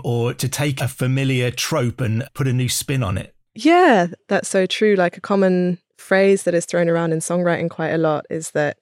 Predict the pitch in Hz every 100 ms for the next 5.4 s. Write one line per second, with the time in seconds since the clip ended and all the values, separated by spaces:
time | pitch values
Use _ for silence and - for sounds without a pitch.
0 | _ _ _ 175 165 190 202 196 185 165
1 | 160 160 160 160 156 - - 156 147 151
2 | _ _ 175 170 170 165 - 180 175 170
3 | 170 170 - _ - 180 175 165 165 151
4 | - 165 156 147 151 - _ - 180 165
5 | 160 151 151